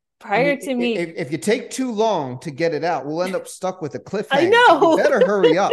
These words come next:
Speaker 1: <laughs>
Speaker 2: I
Speaker 1: I'm
Speaker 2: mean,
Speaker 1: going.
Speaker 2: there's a lot of people right now that are sitting there like, "Don't do it. Don't do it. Please let her, <laughs> she's gotta get it out."
Speaker 1: All right, well, here you go. So,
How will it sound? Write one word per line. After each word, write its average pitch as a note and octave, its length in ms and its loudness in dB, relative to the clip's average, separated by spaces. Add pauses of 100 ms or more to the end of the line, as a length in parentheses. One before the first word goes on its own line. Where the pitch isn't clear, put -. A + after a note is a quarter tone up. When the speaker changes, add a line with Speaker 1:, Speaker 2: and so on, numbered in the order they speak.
Speaker 1:
<laughs> - 140 -8
Speaker 2:
I A4 80 6
Speaker 1:
I'm - 60 4
Speaker 2:
mean, A#4 240 2
Speaker 1:
going. A#4 600 4
Speaker 2:
there's F#4 120 -6
a G#3+ 40 0
lot F3+ 460 2
of G3+ 100 -8
people F#3+ 340 -10
right F3+ 240 0
now F#3 200 -2
that E3 100 -4
are D3+ 80 -4
sitting E3+ 260 -10
there D#3+ 100 -2
like, C#3+ 220 -6
"Don't D#3+ 280 -4
do D3 220 -8
it. A#2 140 -8 (540)
Don't F#3 340 -2
do F3 220 -6
it. - 80 -12
Please G3 920 -6 (380)
let F#3+ 240 0
her, - 180 -8 (720)
<laughs> - 0 -
she's F#3 540 -10
gotta G#3+ 280 0
get G#3 200 0
it G3+ 80 2
out." G3+ 340 0 (3250)
Speaker 1:
All E4 60 -2
right, G4+ 160 0
well, C#4 160 2
here C4+ 140 -6
you C#4 220 -12
go. B3 280 -8
So, D4+ 480 -2